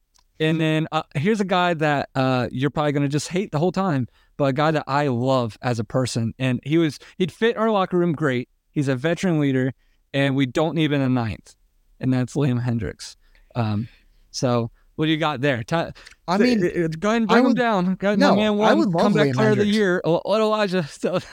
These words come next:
Speaker 1: I'm just
Speaker 2: I,
Speaker 1: kidding.
Speaker 2: I would love Liam Hendricks. I mean, I, I know you know this, but he's, he, he's a normal resident on my fantasy baseball team.
Speaker 1: Yes,
Speaker 2: I, I
Speaker 1: yes,
Speaker 2: love the
Speaker 1: I
Speaker 2: guy. I mean, yeah, he, I, I think it's gonna take him a little bit to come back from obviously having cancer,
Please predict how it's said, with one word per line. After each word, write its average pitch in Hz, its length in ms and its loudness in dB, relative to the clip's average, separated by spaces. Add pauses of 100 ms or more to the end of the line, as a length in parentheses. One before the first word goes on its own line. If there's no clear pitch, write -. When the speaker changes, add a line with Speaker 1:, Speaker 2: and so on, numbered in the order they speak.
Speaker 1:
I'm 151 220 0
just - 160 -8
Speaker 2:
I, 220 60 2
Speaker 1:
kidding. 123 160 -10
Speaker 2:
I 175 140 2
would 277 180 2
love 156 300 2
Liam 135 180 2
Hendricks. 127 420 0
I 147 100 0
mean, 143 380 0 (200)
I, 156 200 0
I 156 180 0
know 175 80 0
you 139 260 2
know 151 120 4
this, 123 240 0
but 127 180 0
he's, 160 400 0 (120)
he, 120 180 2
he's 160 300 0
a 135 80 0 (240)
normal 147 420 2
resident 139 420 2
on 120 100 2
my 120 100 2
fantasy 135 340 -2
baseball 139 360 0
team. - 280 -6 (300)
Speaker 1:
Yes, 170 260 -2
Speaker 2:
I, 156 220 -2
I 170 40 2
Speaker 1:
yes, 165 80 0
Speaker 2:
love 170 180 2
the 156 60 2
Speaker 1:
I - 20 -4
Speaker 2:
guy. - 220 0 (480)
I 156 100 0
mean, 170 220 0
yeah, 160 260 2
he, 143 260 -2 (100)
I, 135 100 0 (540)
I 156 100 0
think 185 220 -2
it's 180 160 0
gonna 156 160 0
take 151 200 -2
him 196 100 2
a 190 40 2
little 143 220 4
bit 147 200 0
to - 60 -14
come 143 180 0
back 139 400 0 (280)
from 117 440 0
obviously 120 400 -2 (120)
having 123 280 0
cancer, 147 500 -2